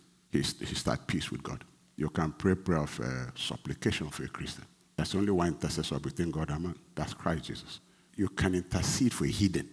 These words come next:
because we're priests of God. But you can't go to God and say, 'I'm, I'm interceding for my brother.'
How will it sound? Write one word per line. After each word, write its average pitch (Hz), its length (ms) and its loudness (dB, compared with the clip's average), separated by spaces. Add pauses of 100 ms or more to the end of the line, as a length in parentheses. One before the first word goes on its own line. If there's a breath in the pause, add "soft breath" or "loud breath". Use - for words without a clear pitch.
(400)
because - 320 2
we're 90 100 6
priests - 340 2
of 65 120 0
God. - 180 -6 (460)
But 82 80 2
you 85 100 4
can't - 360 2
go 98 100 6
to 87 180 0
God 80 200 2
and 76 120 0
say, - 100 4
'I'm, 82 140 0
I'm 82 160 -4
interceding 92 500 4
for - 140 0
my 76 160 0
brother.' 78 320 -2